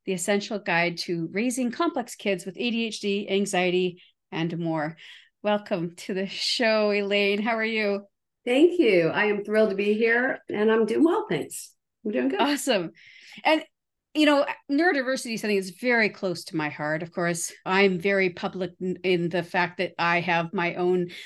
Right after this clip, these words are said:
Speaker 1: neurodiversity and talk about the way it impacts my life and the way that it impacts my family and my business. And I have children as well with some fun neurodiversity as well. And I know that, like,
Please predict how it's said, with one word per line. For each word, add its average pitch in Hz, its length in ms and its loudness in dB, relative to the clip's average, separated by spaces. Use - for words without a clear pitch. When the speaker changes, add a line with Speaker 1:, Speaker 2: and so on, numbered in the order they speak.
Speaker 1:
neurodiversity 185 1080 2
and 165 140 0
talk 180 240 -2
about 185 320 -2
the 302 100 0
way 285 200 4
it - 100 -12
impacts 233 500 -2
my 196 320 2
life 294 440 0
and 185 220 0
the 180 120 -4
way 180 220 0
that 175 140 0
it 170 120 -2
impacts 175 500 -6
my 151 160 -2
family 262 640 2
and 156 140 0
my 156 140 -8
business. 220 520 -2
And 196 140 -4
I 180 140 0
have 170 340 0
children 180 380 0
as 175 140 2
well 185 300 4
with 165 200 -6
some 180 340 0
fun 175 340 2
neurodiversity 165 840 -2
as 165 160 -2
well. 180 360 0
And 269 300 2
I 311 320 6
know 277 280 4
that, 254 200 2
like, 247 280 -2